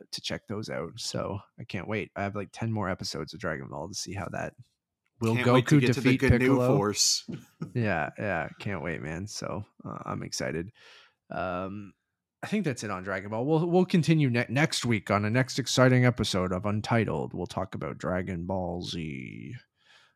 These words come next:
Speaker 1: Um, the rehearsal, Eric. <laughs>
Speaker 2: Oh my God.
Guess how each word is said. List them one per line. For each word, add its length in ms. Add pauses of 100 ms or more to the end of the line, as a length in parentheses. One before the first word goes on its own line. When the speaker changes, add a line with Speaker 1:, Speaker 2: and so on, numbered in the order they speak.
(140)
Speaker 1:
Um, 680 (160)
the 100
rehearsal, 560
Eric. 380
<laughs> 40 (640)
Speaker 2:
Oh 200
my 200
God. 540